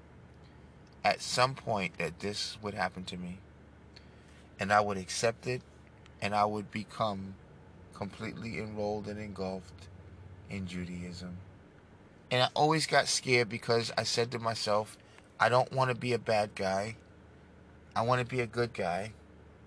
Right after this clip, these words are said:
But I'm just scared to take that step." It's something you've never seen before, but it's something you can do.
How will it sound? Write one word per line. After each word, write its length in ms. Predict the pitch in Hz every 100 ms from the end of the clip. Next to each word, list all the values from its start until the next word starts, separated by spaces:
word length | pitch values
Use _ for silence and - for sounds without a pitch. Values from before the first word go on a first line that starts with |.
| - - - - - - - - - - - - - - - -
But 120 | 120
I'm 120 | 117
just 300 | 113 123 -
scared 420 | - 127 120 110 -
to 100 | 98
take 280 | 107 107
that 220 | - 98 -
step." 320 | - 110 98 - - - - - - - - - - - - -
It's 240 | 127 123 - - -
something 460 | - 139 135 147 135
you've 240 | 120 98
never 220 | 120 123 123
seen 320 | - 127 120
before, 560 | 104 - 87 92 104 101 - - - - - - - - - - - - - - - - - - - 90 -
but 200 | 113 117 - - - -
it's 140 | 117 110
something 480 | - 135 - 131
you 140 | 113 117
can 240 | - 113
do. 280 | 107 131